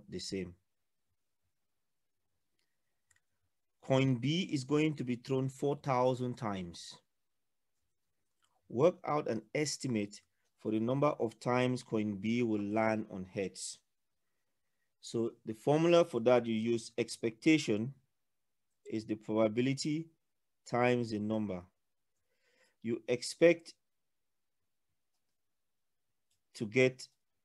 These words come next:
when you multiply, what you expect to get, you multiply the number times the probability. And they're going to throw it four thousand times. And the probability for B is point zero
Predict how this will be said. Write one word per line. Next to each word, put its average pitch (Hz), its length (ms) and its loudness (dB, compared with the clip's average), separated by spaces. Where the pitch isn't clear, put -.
when 123 260 2
you 143 60 0
multiply, 117 560 2
what 139 160 4
you 147 80 0
expect 123 380 -4
to 117 60 -4
get, 110 220 0
you 110 80 -2
multiply 110 360 0
the 113 100 0
number 117 380 0
times 110 380 -4
the 95 80 -8
probability. 95 760 -8
And 107 180 -6
they're 110 60 2
going 139 260 2
to 143 120 -10
throw 139 260 -2
it 135 180 -6
four 147 260 -2
thousand 135 500 2
times. 107 540 -8
And 110 160 -10
the 113 60 -6
probability 147 880 0
for 104 180 -4
B 120 480 0
is 107 180 -4
point 110 420 2
zero 127 380 2